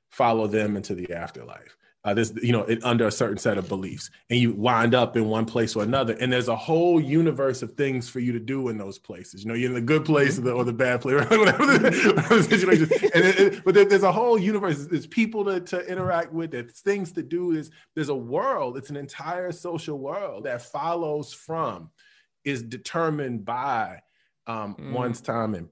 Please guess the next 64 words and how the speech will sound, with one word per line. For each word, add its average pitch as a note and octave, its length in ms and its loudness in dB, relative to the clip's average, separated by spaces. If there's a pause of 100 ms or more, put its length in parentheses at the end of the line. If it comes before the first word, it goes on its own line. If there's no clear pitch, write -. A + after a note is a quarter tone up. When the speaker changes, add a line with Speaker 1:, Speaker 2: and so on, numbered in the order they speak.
Speaker 1:
jail G#2 340 -4
or F2 40 -12
prison. G#2+ 480 -2 (1120)
It's A#2+ 180 -4
a A#2+ 80 -2
hidden F3 340 2
social A#2 440 0
world, E2+ 440 -10
and B2 120 -4
their G#2 120 -4
rules A#2+ 800 2
and A2 120 -6
their G2+ 120 -10
laws C3 640 0
and G#2 300 -14
stuff C3+ 220 -4
like B2 120 -4
that. A#2+ 240 -4 (280)
But C#3+ 100 0
the E3+ 120 4
other G3+ 160 4
part E3+ 180 0
of D#3+ 80 0
the D#3 100 0
afterlife B2+ 520 -4
is, A#2+ 220 -12
is, A2+ 160 -8 (100)
is A#2+ 120 -4
what B2+ 360 -2
the A#2+ 100 -6
afterlife A2+ 640 -4
does, G#2+ 640 -4 (480)
um, G#2 380 2
sort B2 160 0
of A#2 60 -4
philosophically, A#2+ 760 0
kind A2 240 -4
of G2+ 100 -2
conceptually. G2 680 -4
To D#3+ 160 2
have F3 300 0
a E3+ 100 4
place D#3+ 380 0
in C3+ 100 -2
the C3 160 -4
afterlife, A2+ 640 -4
like, A2+ 140 -4
is A#2+ 100 -6
to B2 140 0
be C#3+ 140 2
a C#3 60 2
Speaker 2:
Mm-hmm. - 120 -2
Speaker 1:
part C#3 140 0
of B2 100 -2
a A2 40 -4
cosmic B2+ 560 -2
order. A#2+ 320 -4
You A#2+ 120 -4
know B2+ 60 0
what B2+ 60 -2
I B2+ 40 -2
mean? C3 260 -2
It's B2 120 -2
like, A#2+ 180 -6